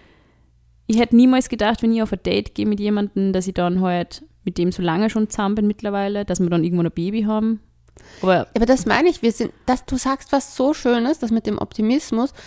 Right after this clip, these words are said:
Speaker 2: Ich traue mir ja nicht einmal zu sagen, zum Beispiel meine Freundin hat letztens zu mir gesagt, so, „Hey, wenn das so weiterläuft, das scheint ja wirklich ein gutes Match zu sein und vielleicht wird daraus was.“ Und ich war so,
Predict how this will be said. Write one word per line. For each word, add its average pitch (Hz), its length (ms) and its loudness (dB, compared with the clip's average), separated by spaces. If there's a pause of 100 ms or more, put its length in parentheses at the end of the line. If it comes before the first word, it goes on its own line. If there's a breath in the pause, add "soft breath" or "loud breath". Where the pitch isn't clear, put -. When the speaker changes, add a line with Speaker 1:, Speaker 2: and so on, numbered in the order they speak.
(160 loud breath)
Speaker 2:
Ich - 180 -2
traue 226 360 6
mir 294 160 8
ja 254 80 2
nicht 240 280 -2
einmal 208 360 2
zu - 120 -8
sagen, 220 600 2
zum 220 80 0
Beispiel 208 140 0
meine 190 180 2
Freundin 185 300 0
hat 190 140 -2
letztens - 300 -6
zu - 80 -2
mir 180 100 2
gesagt, 175 280 -6
so, 185 100 -4 (260 soft breath)
„Hey, 302 300 6
wenn 233 100 6
das 220 160 2
so 202 120 -4
weiterläuft, 190 720 2 (340)
das - 180 -8
scheint 175 240 2
ja 175 140 4
wirklich 180 240 -4
ein 185 100 0
gutes 180 320 -8
Match 170 220 0
zu - 100 -8
sein 233 220 -2
und 190 120 0
vielleicht - 260 -4 (180)
wird 185 240 -4
daraus 185 360 2
was.“ 170 220 0 (400 loud breath)
Und 196 140 4
ich 208 160 0
war 214 100 4
so, 220 200 0